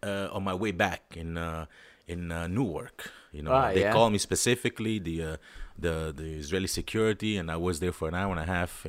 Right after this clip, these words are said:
Speaker 1: with them in a room. I was like, "Guys, really kidding me?" But you know what?
Speaker 2: They're like, "We heard you had a kafia."
Speaker 1: You know what? I, yeah.
Speaker 2: <laughs>
Speaker 1: And, uh, I said, "You know what? It's fine. If they do it with me, they do it with everyone else.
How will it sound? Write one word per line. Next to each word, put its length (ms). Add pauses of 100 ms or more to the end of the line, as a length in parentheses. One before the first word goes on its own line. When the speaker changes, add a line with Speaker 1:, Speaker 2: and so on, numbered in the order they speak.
(120)
Speaker 1:
with 160
them 140
in 100
a 60
room. 180
I 80
was 60
like, 160
"Guys, 160
really 260 (300)
kidding 200
me?" 120 (440)
But 140
you 80
know 160
what? 140
Speaker 2:
They're 180
like, 100
"We 140 (100)
heard 200
you 120
had 60
a 60 (100)
kafia." 420 (640)
Speaker 1:
You 120
know 140
what? 120 (280)
I, 20 (160)
yeah. 120 (480)
Speaker 2:
<laughs> 540
Speaker 1:
And, 140
uh, 120
I 80
said, 120
"You 80
know 80
what? 120
It's 60 (120)
fine. 140
If 80
they 160
do 80
it 80
with 80
me, 180
they 120
do 80
it 80
with 100
everyone 240 (140)
else. 140